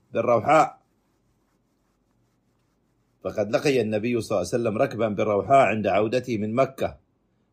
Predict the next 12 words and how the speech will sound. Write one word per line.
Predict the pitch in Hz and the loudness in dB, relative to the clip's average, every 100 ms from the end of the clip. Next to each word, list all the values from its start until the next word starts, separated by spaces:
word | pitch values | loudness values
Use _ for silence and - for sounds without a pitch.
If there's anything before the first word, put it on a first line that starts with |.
| - | -12
فسألهم | 95 131 135 135 127 | -4 -2 2 2 2
بقوله: | 117 117 147 160 117 92 _ _ _ | -2 4 4 6 2 -2 _ _ _
"من | 117 143 | -2 0
القوم؟" | 139 - 135 135 139 - _ _ _ _ _ _ _ _ | 0 4 4 4 0 -10 _ _ _ _ _ _ _ _
والحديث | 92 98 110 139 | -6 -4 -2 0
رواه | 143 151 | 4 4
مسلم | 156 180 151 151 143 | 4 0 0 -2 -2
في | |
الصحيح | 120 - 131 160 | -4 -2 0 2
عن | 127 | 0
ابن | 120 107 | -2 -2
عباس | 107 113 107 156 156 | -2 -2 4 4 4